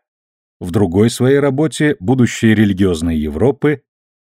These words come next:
он утверждал, что спасение старого мира возможно лишь в симбиозе нацизма и католицизма. Новый союз уничтожит либерализм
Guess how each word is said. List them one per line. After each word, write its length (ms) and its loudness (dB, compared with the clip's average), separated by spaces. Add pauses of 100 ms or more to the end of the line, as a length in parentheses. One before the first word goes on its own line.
(180)
он 160 4
утверждал, 520 2
что 220 -4
спасение 480 0
старого 380 2
мира 320 4
возможно 480 0
лишь 360 -2
в 80 -16
симбиозе 960 4
нацизма 600 0
и 180 -6
католицизма. 840 -2 (720)
Новый 420 4
союз 560 0
уничтожит 760 0
либерализм 680 2